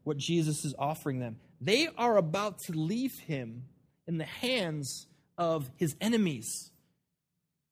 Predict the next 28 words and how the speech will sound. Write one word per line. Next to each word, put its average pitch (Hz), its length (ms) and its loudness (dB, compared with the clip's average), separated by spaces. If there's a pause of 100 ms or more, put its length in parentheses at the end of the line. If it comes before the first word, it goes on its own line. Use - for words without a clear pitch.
They're 220 120 0
about 277 260 0
to 220 140 -2
leave 240 400 2
him 185 180 4
in 160 100 2
the 160 80 0
hands 214 400 -2
of 202 140 -2
his, 190 340 0 (240)
his 175 160 2
captors. 170 600 0
I 151 80 -2
guess 208 280 2
in, 170 160 4 (240)
in 160 120 0
Christianese, 196 720 2
we 165 140 2
could 165 160 0
say 180 260 2
that 147 220 2
they 170 200 6
are 214 160 2
about 156 380 0
to 190 100 -6
forsake - 600 -6
him. 110 320 -6 (1800)
Now, 220 180 0